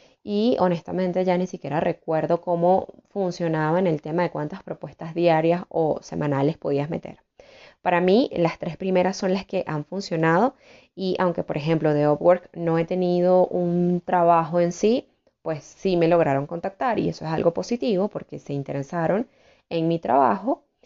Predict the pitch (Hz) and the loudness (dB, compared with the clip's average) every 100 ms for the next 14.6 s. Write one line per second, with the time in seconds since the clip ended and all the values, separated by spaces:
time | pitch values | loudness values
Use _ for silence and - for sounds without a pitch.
0 | _ _ - _ - 269 277 294 - 233 | _ _ -20 _ -8 -2 0 2 2 2
1 | 226 220 - 220 208 214 233 220 240 254 | 4 2 2 4 4 2 -2 0 2 0
2 | 254 285 214 196 226 220 - 185 170 - | 0 0 0 -2 -4 -6 -4 -2 -2 -2
3 | 190 180 175 185 185 165 151 160 165 160 | 0 0 0 -4 -4 -6 -4 -2 0 0
4 | 165 170 165 - - - _ 175 151 143 | 2 2 0 -8 -20 -20 _ -6 -4 -2
5 | 147 - _ _ 175 170 165 - 147 139 | -2 -4 _ _ -2 0 0 -2 -6 -2
6 | 139 - _ - _ _ _ _ _ _ | -4 -6 _ -20 _ _ _ _ _ _
7 | _ _ _ _ _ _ _ _ _ _ | _ _ _ _ _ _ _ _ _ _
8 | 190 180 - 214 214 226 277 294 240 247 | 2 2 2 2 2 2 2 2 2 -2
9 | 294 254 262 240 196 202 - 254 170 147 | -6 -4 -2 2 2 0 -4 -4 -2 -4
10 | 160 - 170 - - 165 170 185 185 185 | -4 -4 -2 -2 2 2 2 -2 -4 -2
11 | 156 147 147 151 - - - _ - _ | 0 2 2 2 -2 -10 -12 _ -20 _
12 | - 170 151 151 196 214 220 214 180 165 | -10 -2 0 0 0 0 2 4 4 2
13 | - _ _ _ _ 175 180 196 _ - | -4 _ _ _ _ -8 -4 -4 _ 2
14 | 165 165 165 165 196 - | 6 8 6 2 -4 -6